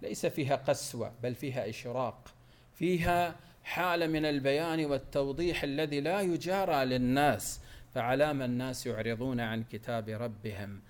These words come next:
ولا يتعاطونه إلا في مجالس فواتحهم ومقابرهم وللاستشفاء أيضًا،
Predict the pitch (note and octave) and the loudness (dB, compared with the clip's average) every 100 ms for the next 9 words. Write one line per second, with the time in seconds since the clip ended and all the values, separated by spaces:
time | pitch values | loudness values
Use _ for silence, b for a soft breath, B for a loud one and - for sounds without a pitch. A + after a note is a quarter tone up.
0 | B B - A2 C3 B2+ A#2+ A#2 A2+ A#2 | B B -8 -2 0 0 0 -6 -6 -6
1 | - B2 A#2+ A2 A2+ A2+ A2+ A2+ - A2+ | -6 -6 -6 -6 -6 -4 -4 -6 -6 -6
2 | A2 G#2+ A#2 G#2+ G#2+ A2+ - G#2+ G#2+ G2+ | -6 -6 -6 -6 -8 -12 -12 -8 -8 -8
3 | - - A2+ G2+ G#2+ G#2 G#2 G#2 - G#2 | -10 -10 -10 -8 -8 -8 -8 -10 -12 -10
4 | G2 A2 A2 G#2 A2 G#2+ G2+ A2 A2+ G2 | -10 -8 -8 -8 -8 -10 -8 -8 -8 -10
5 | G2+ - G#2+ - A2+ G#2 E2+ - F2 F#2+ | -12 -14 -18 -16 -14 -12 -12 -12 -14 -16
6 | G2+ | -18